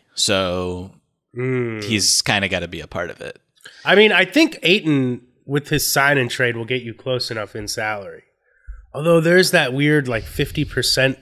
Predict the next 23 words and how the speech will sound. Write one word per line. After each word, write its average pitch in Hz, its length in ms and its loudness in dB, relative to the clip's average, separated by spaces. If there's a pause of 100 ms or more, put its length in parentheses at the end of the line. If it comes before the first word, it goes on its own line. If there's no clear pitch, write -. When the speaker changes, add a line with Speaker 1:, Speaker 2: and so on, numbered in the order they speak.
(120)
Speaker 2:
rule 131 460 2
or 131 80 4
something 131 400 0
like 127 220 0
that, 123 320 0
that 127 160 -2 (120)
I 123 60 0
don't 127 140 2
know 120 100 -2
when 113 200 -2
that 113 180 -4
triggers. 117 560 -4 (1120)
<sighs> - 460 -16
That's 131 260 -8
an 139 160 -6
interesting 123 840 -6
one. 98 500 -12 (1080)
I 226 320 2
almost 170 640 4
think 151 260 0
if - 180 -4
you're 131 200 -2
Phoenix, 123 960 -6